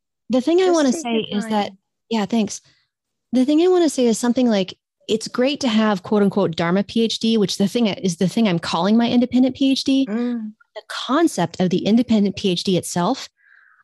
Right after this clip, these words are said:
Speaker 1: I think may be more valuable than
Speaker 2: Mm-hmm.
Speaker 1: just Dharma P H D, because
Speaker 2: Mm.
Speaker 1: anybody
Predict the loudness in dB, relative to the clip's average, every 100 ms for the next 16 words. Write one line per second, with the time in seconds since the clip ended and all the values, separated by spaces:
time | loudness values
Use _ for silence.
0 | _ -4 -2 0 0 -2 0 2 2 4
1 | 4 4 4 2 0 0 2 2 2 0
2 | -2 _ _ _ _ _ 0 2 2 -2
3 | -6 -12 -12 -16 -20 _ _ -6 -2 0
4 | -2 -6 -6 -6 -8 -10 -14 _ -20 -20
5 | -8 -2 0 0 -4 -8 -12 -12 -10 -8
6 | -10